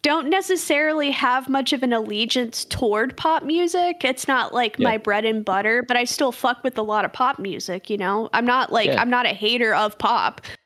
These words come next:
Speaker 1: Um, it's just, like, I'm not, you know, like, I wouldn't call myself, like, an aficionado on that bullshit.
Speaker 2: Yeah.
Speaker 1: Um, but, I mean, don't get me wrong, there's still, like, again, Meghan Trainor, Jason Derulo, there's still a lot of fucking
Speaker 2: There's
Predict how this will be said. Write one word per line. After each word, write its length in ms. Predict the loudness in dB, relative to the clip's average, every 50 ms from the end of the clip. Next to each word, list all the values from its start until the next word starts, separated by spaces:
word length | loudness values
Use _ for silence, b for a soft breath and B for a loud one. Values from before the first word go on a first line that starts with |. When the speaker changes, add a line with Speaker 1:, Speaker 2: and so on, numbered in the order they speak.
| _ _ _ _ -4 0
Speaker 1:
Um, 320 | 0 2 2 0 0 0
it's 180 | -2 -2 -2 0
just, 220 | -2 -2 0 0
like, 240 | 0 0 0 0 0 0
I'm 160 | 0 0 2
not, 360 | 2 2 2 2 0 -2 -2 -6 -4
you 100 | -2 0
know, 160 | 0 2 2 2
like, 240 | 2 0 0 2
I 80 | 0 0
wouldn't 280 | 2 0 0 -2 -2 -2
call 180 | 0 0 2
myself, 460 | 2 0 0 0 0 0 0 0 0
like, 160 | 0 0 0 0
an 80 | 0
aficionado 920 | -2 -2 0 -2 0 0 0 0 0 0 2 2 2 2 2 0 -2 -2 -2
on 140 | -4 -4
that 180 | -2 -4 -4 -4
bullshit. 540 | -4 -6 -6 -4 -4 -4 -4 -4 -4 -8 -12 B B B B _ _ _ _ _
Speaker 2:
Yeah. 80 | -2 0 2 2 2 2
Speaker 1:
Um, 260 | 0 -2 -4 -8 -10 -12 _ _ _ _ -2
but, 380 | 0 2 2 2 2 0 -2 -4 _ _ _ -20 -20 -20 _ _ _ _ _ _ _ _ _ _ _ _ -2
I 80 | 0
mean, 200 | 2 2 0 2
don't 200 | 0 0 2 2
get 100 | 0 2 2
me 80 | 0
wrong, 240 | 2 2 0 2 2
there's 200 | 2 0 0 0
still, 300 | 0 0 0 0 2 0
like, 180 | 0 0 2 2
again, 280 | 0 2 2 0 0 0 -4 -8 -10 _ -4
Meghan 380 | -2 0 2 2 2 0 0
Trainor, 400 | 0 0 2 2 2 2 0 0
Jason 340 | 0 0 0 0 2 2 2
Derulo, 220 | 2 2 2 2 2
there's 200 | 2 0 -2 -2
still 220 | -2 0 0 0
a 60 | 0
lot 180 | 0 0 0 0
of 80 | -2 -2 -2
fucking 260 | -2 0 0 0 2
Speaker 2:
There's 160 | 2 2 2